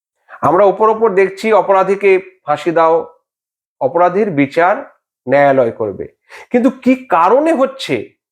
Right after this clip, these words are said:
মূল গোড়ায় কিন্তু আসছে না। মূল গোড়ায় এসে দেখুন, এই যে এত মোবাইল বিক্রি হচ্ছে, এত ইন্টারনেট, কি কাজে ব্যয় হচ্ছে বলুন তো?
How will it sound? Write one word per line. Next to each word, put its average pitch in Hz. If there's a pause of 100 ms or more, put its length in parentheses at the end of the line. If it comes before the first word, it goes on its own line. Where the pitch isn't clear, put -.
(240)
মূল 175
গোড়ায় 165
কিন্তু 208
আসছে 147
না। 117 (300)
মূল 185
গোড়ায় 151
এসে 170
দেখুন, 131 (1200)
এই 196
যে 247
এত 226
মোবাইল 208
বিক্রি 202
হচ্ছে, 202
এত -
ইন্টারনেট, 208 (1500)
কি 226
কাজে 214
ব্যয় 214
হচ্ছে 220
বলুন 202
তো? 208